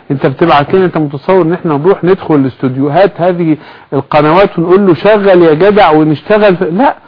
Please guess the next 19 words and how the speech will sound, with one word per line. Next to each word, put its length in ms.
دي 100
رسائل 440
ترسلونها 1080
اليهم، 480
تقولون 460
لهم: 400
"ما 160
بالكم، 600
ما 160
بالكم 460
تأتون 480
بشذاذ 720
الآفاق؟ 680
تع-، 320
هاتوا"، 580
مش 420
دي 160
قضية 380
علمية، 560